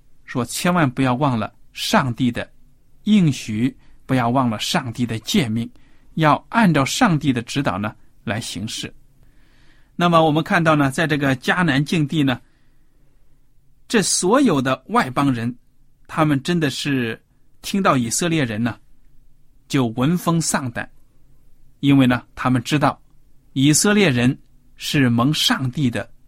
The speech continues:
带领的。其中有一个族呢，叫基遍，这族的人呢，很聪明，很有头脑。他们知道呢，以色列人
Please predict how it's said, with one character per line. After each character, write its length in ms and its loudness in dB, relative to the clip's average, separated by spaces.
带 220 0
领 180 -12
的。 140 -20
其 220 2
中 200 6
有 160 8
一 100 4
个 140 2
族 240 0
呢， 140 2
叫 240 0
基 260 2
遍， 300 2
这 240 4
族 220 0
的 140 2
人 160 0
呢， 160 0
很 240 -2
聪 260 2
明， 160 2
很 220 0
有 160 2
头 280 -4
脑。 220 -2
他 180 0
们 140 2
知 140 -4
道 160 2
呢， 160 0
以 160 2
色 160 4
列 180 6
人 280 2